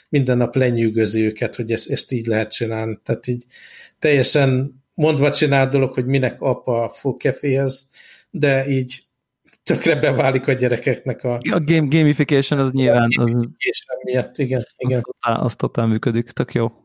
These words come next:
Speaker 2: tök jó egyébként. Király. Na, menjünk rá a médiafogyasztásra kicsit?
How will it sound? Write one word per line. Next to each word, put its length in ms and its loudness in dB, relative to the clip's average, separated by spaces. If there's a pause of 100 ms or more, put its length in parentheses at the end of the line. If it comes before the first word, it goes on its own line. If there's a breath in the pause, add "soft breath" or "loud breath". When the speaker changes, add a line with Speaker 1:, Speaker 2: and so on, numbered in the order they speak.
(160)
Speaker 2:
tök 260 -8
jó 80 0
egyébként. 560 -4 (1080 soft breath)
Király. 320 -2
Na, 60 0
menjünk 320 2
rá 80 2
a 40 2
médiafogyasztásra 1000 0
kicsit? 480 -10